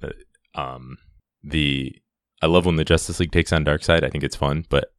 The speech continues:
Darkseid's main nemesis, the, the main battle, I think should always come down to the way Jack Kirby saw it, as Orion versus Darkseid,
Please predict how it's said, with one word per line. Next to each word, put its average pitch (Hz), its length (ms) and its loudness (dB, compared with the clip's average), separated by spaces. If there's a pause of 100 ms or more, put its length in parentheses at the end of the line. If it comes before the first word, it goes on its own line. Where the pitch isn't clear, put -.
(240)
Darkseid's 73 800 0 (460)
main 71 340 0
nemesis, 69 580 -2 (100)
the, 67 280 0
the 71 140 -2
main 71 260 2
battle, 65 540 0
I 65 160 0
think - 380 -4 (260)
should - 180 -4
always 67 260 2
come 67 200 -6
down 69 240 0
to - 240 -2
the 76 120 -2
way 76 140 6
Jack 69 240 0
Kirby - 220 4
saw 64 220 -2
it, - 120 -6 (540)
as 65 580 -4 (380)
Orion 67 440 2
versus 65 320 -2
Darkseid, 65 540 -2